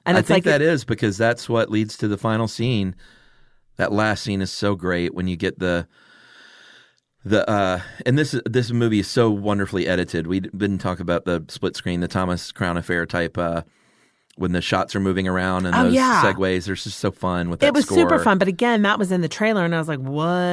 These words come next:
Speaker 1: is happening here?"
Speaker 2: Yeah.
Speaker 1: Like, that
Speaker 2: It's
Speaker 1: seems way
Speaker 2: different
Speaker 1: too
Speaker 2: in the
Speaker 1: cutesy
Speaker 2: context
Speaker 1: and
Speaker 2: of the
Speaker 1: yeah.
Speaker 2: film. Um, but some of the editing that I loved is, uh, the first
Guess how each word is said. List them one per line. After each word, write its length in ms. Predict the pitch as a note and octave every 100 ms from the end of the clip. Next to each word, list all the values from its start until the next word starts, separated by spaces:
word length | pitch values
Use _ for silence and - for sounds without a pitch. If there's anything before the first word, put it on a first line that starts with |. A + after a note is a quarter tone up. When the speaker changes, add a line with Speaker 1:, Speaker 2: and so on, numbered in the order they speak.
| F3
Speaker 1:
is 120 | E3+
happening 340 | E3+ D#3 D3+ C#3+
here?" 200 | D3+ A#2
Speaker 2:
Yeah. 220 | G2 D#2
Speaker 1:
Like, 180 | C#3+ -
that 180 | D#3+ D3+
Speaker 2:
It's 80 |
Speaker 1:
seems 260 | - D3+ B2+
way 100 | -
Speaker 2:
different 300 | E3 F3+ -
Speaker 1:
too 100 | F3
Speaker 2:
in 60 | D#3+
the 0 |
Speaker 1:
cutesy 60 | -
Speaker 2:
context 400 | - C#3+ C3+ B2+
Speaker 1:
and 20 |
Speaker 2:
of 60 | F2
the 80 | D#3+
Speaker 1:
yeah. 240 | D3 G#2+
Speaker 2:
film. 160 | D#2 - _ - - -
Um, 360 | - B2+ A#2 A#2
but 260 | G#2+ A#2+ -
some 180 | - C3
of 40 |
the 160 | B2 A2
editing 420 | A2 G#2+ A#2 G2+
that 100 | G2
I 40 | G2
loved 280 | G2 G2 F#2+
is, 240 | F2+ - G2
uh, 180 | F#2
the 240 | F2 F2+ F#2+
first 600 | G#2+ A2+ C3+ C3+ - -